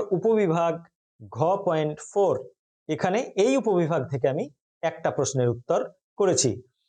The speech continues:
যে বিংশ শতাব্দীর নারী আন্দোলনের চরিত্র। তাহলে কথামুখ লেখার পর আমি চরিত্র বৈশিষ্ট্যগুলো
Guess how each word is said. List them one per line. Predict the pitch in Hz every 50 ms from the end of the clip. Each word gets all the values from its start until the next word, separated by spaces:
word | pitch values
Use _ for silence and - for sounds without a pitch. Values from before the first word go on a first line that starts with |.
| _ _ -
যে | 123 143 123
বিংশ | 107 165 190 202 196 240
শতাব্দীর | 226 208 226 - 233 220 185 240 233 202 170 160
নারী | 151 151 160 175
আন্দোলনের | 185 175 165 156 147 147 147 165 226 226 - -
চরিত্র। | - 202 196 - - - 127 117 95 - - _ _ _ _ _ _ _ _ _ -
তাহলে | 165 170 165 - 175
কথামুখ | 160 165 190 196 196 208 196 185
লেখার | 180 170 170 190 175 - -
পর | 175 175 175 170 170 - _ _ _ _ _ _ -
আমি | 143 147 156 156 156 151 - - _ _ _ _
চরিত্র | - 175 165 170 170 - 180 156
বৈশিষ্ট্যগুলো | 156 156 156 - 170 - - 160 147 156